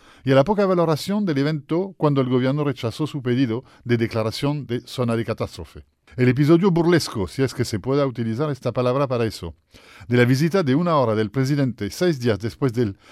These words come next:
del inicio del programa, anunciando con bombos y platillos la vuelta a la normalidad, cuando dos horas después esal cortaba de nuevo el agua en toda o casi toda la ciudad,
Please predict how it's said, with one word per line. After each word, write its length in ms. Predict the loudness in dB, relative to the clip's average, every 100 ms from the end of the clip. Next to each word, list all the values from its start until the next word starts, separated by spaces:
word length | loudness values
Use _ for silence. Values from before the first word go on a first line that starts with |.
| -6
del 140 | -2
inicio 340 | 0 0 0 0
del 140 | 0
programa, 560 | -2 -2 0 0 -2 -2
anunciando 580 | 0 0 0 -2 0 0
con 220 | 0 0
bombos 380 | 0 0 0 -2
y 20 |
platillos 640 | -2 -2 0 0 0 -4 -18 -20 -10
la 100 | -2
vuelta 320 | 2 2 2 0
a 40 |
la 100 | 2
normalidad, 760 | 0 0 0 0 0 -2 -6 -12
cuando 280 | -2 0 2
dos 180 | 2 0
horas 200 | -2 0
después 460 | -4 -2 -4 -4 -6
esal 320 | -8 -6 -6
cortaba 380 | -6 -4 -2 0
de 100 | 0
nuevo 280 | -2 -2
el 100 | -2
agua 340 | -2 -2 -4 -6 _ _ _
en 200 | -6 -2
toda 320 | 0 2 0
o 40 | 0
casi 300 | -4 -4 -4
toda 240 | -2 0
la 100 | -2
ciudad, 480 | -6 -6 -6 -8